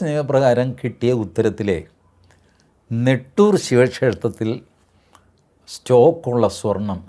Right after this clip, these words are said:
രണ്ട് ഗ്രാമാണ്. രണ്ട് ഗ്രാം നെട്ടൂർ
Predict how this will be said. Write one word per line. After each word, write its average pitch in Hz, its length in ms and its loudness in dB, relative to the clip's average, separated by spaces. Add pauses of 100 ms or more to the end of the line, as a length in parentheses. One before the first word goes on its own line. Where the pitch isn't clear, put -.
(220)
രണ്ട് 139 280 -4 (100)
ഗ്രാമാണ്. 85 440 -10 (440)
രണ്ട് 214 280 0
ഗ്രാം 117 260 -4 (1600)
നെട്ടൂർ 120 300 -4